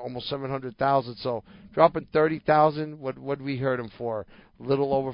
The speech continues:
four percent of their business. That's, that's, that, to be honest with you, competition comes in, given the promotions that I gave,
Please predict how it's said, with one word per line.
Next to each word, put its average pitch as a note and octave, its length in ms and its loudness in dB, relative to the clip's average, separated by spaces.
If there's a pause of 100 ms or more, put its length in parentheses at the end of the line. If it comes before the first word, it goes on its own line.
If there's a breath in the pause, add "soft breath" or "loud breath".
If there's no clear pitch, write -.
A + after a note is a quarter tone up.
four C#3 180 -2
percent C#3 380 -6
of C3+ 80 -6
their B2+ 100 -8
business. D3 500 -6 (640 soft breath)
That's, B2+ 160 -2 (240)
that's, C3+ 180 -2 (340)
that, C3 140 -4 (220)
to B2 80 -12
be B2+ 160 0
honest C#3+ 260 2
with C#3+ 160 -4
you, C3+ 240 -4 (140)
competition C3+ 580 -4
comes C3+ 260 -6
in, C#3+ 220 0 (380 soft breath)
given C#3 200 -2
the C3 80 -6
promotions B2 520 -4
that C3+ 100 0
I C#3 80 0
gave, C3+ 320 0